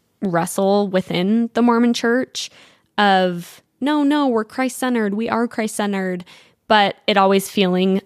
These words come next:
less Christ-centered and more Joseph Smith-centered and more Mormon-specific doctrine-centered,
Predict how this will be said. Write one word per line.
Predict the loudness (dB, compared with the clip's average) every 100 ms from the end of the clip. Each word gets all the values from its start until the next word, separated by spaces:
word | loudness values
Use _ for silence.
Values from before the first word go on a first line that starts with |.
| -4
less | -2 0 -2 -4
Christ-centered | -2 -2 0 0 0 0
and | 0 0 0
more | 0 -2 -2
Joseph | -2 -2 -2
Smith-centered | -6 -4 -4 -4 -10 -16 -6 -2 0 2 2 0 0
and | 0 0
more | 0 -2 -2
Mormon-specific | -2 0 0 0 0 -2 -4 -6 -6 -6 -4
doctrine-centered, | -2 -2 0 -2 0 -2 0 0 0 -2